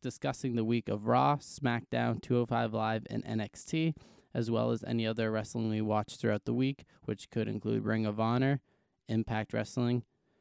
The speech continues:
and New Japan, if we watch any of that. But I also watch Defiant Wrestling from the U K every week, so I might talk about that for a couple of minutes. So we will also be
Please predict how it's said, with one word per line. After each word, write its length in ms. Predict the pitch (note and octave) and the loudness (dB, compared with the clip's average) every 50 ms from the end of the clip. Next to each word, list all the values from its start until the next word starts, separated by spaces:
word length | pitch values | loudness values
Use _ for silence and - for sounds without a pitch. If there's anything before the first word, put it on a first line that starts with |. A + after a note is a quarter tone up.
| _ _ _ _ _ _ _ _ _ - | _ _ _ _ _ _ _ _ _ -6
and 340 | G#2 G#2 G#2 G#2 G#2 G#2 G#2+ | -4 -2 -2 0 0 2 2
New 160 | A2+ A2+ A2 | 2 2 0
Japan, 640 | A2 A2+ G#2+ - B2 A2+ A#2 A2+ A#2 A#2+ B2 A#2+ - | 0 -4 -6 -4 -4 -2 -2 0 0 -2 -2 -4 -4
if 200 | - A2 G#2+ - | -8 -8 -6 -4
we 120 | A2+ A2 | -4 -4
watch 260 | G#2+ G#2+ A2 A2 - - | -2 -4 -4 -6 -4 -4
any 220 | A2 A2 A2 A2 | -2 -2 -2 -2
of 120 | A2 G#2+ A2 | -4 -4 -4
that. 240 | A#2 B2+ C3 - _ _ _ _ _ _ _ _ _ _ _ _ _ _ | -4 -4 -6 -8 _ _ _ _ _ _ _ _ _ _ _ _ _ _
But 160 | - A#2 A2 | -4 -2 -2
I 120 | G#2+ G#2+ G#2+ | 0 -2 -2
also 300 | G#2+ G#2+ G#2+ - - G#2+ | -2 -2 -2 -2 -4 -2
watch 260 | G#2+ G#2+ - - - | -2 -4 -4 -6 -8
Defiant 480 | - - - - G#2+ G#2+ A2 A2+ - - | -10 -8 -6 -4 -2 0 0 -2 -2 -4
Wrestling 360 | A#2 A2 - - A#2+ A#2 A2+ | -8 -10 -6 -6 -4 -4 -4
from 160 | G#2 G2+ F#2+ F#2+ | -4 -4 -6 -4
the 60 | G2 | -4
U 120 | G2+ G2+ | -6 -8
K 240 | - - A2 G#2+ A2 | -8 -6 -6 -4 -4
every 220 | A#2 A#2 A#2+ B2+ | -4 -2 -2 -2
week, 240 | C3+ C#3+ C#3+ D3 D3 - | -2 -2 -2 -4 -6 -8
so 300 | - - A#2+ A2+ G#2+ G#2 | -4 -2 0 0 2 2
I 60 | G#2+ | 0
might 220 | A2 A2 G2+ - | 0 -2 -2 -4
talk 220 | - A2 G#2+ - A2 | -4 -4 -4 -4 -4
about 180 | G#2+ F#2+ G2 _ | -8 -8 -8 _
that 260 | - G#2+ A2+ A#2 - - | -6 -6 -6 -6 -6 -6
for 120 | - A#2+ | -6 -6
a 40 | A#2+ | -6
couple 200 | - - B2+ B2 | -4 -2 0 0
of 80 | A#2+ | 2
minutes. 500 | C3 C3 C3 C3 B2+ _ - - - - _ _ _ _ _ | 2 2 2 2 0 _ -8 -16 -16 -16 _ _ _ _ _
So 340 | - - - A2+ G#2+ G2+ - - _ _ _ _ _ _ _ _ _ _ _ _ _ - _ _ _ - _ _ _ _ _ _ _ _ _ | -10 -6 -4 -4 -4 -4 -8 -12 _ _ _ _ _ _ _ _ _ _ _ _ _ -20 _ _ _ -20 _ _ _ _ _ _ _ _ _
we 160 | - D3 C#3+ C#3+ | 0 2 4 4
will 80 | C#3 | 4
also 600 | C3+ C#3 C#3 C#3+ C3+ - - - D3 C#3 C3+ C3 | 4 4 2 2 0 -2 -4 0 2 2 4 2
be 500 | B2 B2+ B2+ B2 B2 A#2+ A#2 A2+ G#2+ - | 4 4 4 4 4 4 2 0 -2 -4